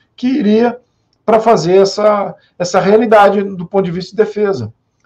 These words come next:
Então, a gente tá sempre no, eu diria que é um, é um dis-, é difícil você convencer deputados a votar em segurança. Segurança não dá voto.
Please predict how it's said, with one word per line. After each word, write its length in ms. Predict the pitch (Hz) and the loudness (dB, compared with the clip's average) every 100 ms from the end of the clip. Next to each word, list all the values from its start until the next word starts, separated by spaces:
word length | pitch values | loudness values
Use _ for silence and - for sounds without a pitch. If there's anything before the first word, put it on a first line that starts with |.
| _ - | _ -20
Então, 200 | 135 190 | -2 0
a 40 | |
gente 180 | 180 214 | 0 0
tá 100 | 214 | -2
sempre 440 | - 214 220 262 | 0 -2 -2 -4
no, 260 | 240 240 175 _ _ | -8 -10 -14 _ _
eu 380 | - - 117 165 | -12 -10 -6 -2
diria 280 | 170 185 196 | 2 4 4
que 100 | 208 | 6
é 60 | |
um, 260 | 208 202 196 | 4 2 0
é 100 | - | -2
um 120 | 185 | -2
dis-, 240 | 170 - - - - | -4 -8 -16 -18 -8
é 100 | - | -4
difícil 560 | 160 - 202 247 - 160 | -4 -2 2 2 2 2
você 560 | 147 - 147 127 110 - _ _ | 2 4 4 4 2 -6 _ _
convencer 460 | 160 147 143 156 139 | 0 4 4 4 2
deputados 500 | 139 - 135 135 139 | 2 0 2 2 4
a 80 | 147 | 2
votar 380 | 156 - 151 | 2 2 0
em 40 | 160 | 0
segurança. 520 | 190 196 226 190 - | -4 -2 0 0 -2
Segurança 420 | 160 160 202 240 | -6 -2 0 -2
não 100 | 294 | -2
dá 140 | 262 247 | 0 2
voto. 480 | 170 220 - _ | 2 0 -2 _